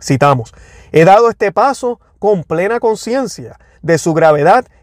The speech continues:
e incluso de su novedad, pero con profunda serenidad interior".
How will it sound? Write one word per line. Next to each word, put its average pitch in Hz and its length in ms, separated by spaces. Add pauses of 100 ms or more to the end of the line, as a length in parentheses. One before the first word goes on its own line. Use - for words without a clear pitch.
e 196 100
incluso 190 500
de 277 80
su 254 140
novedad, 180 420 (300)
pero 202 220
con 190 220
profunda 226 760
serenidad 160 800 (240)
interior". 175 800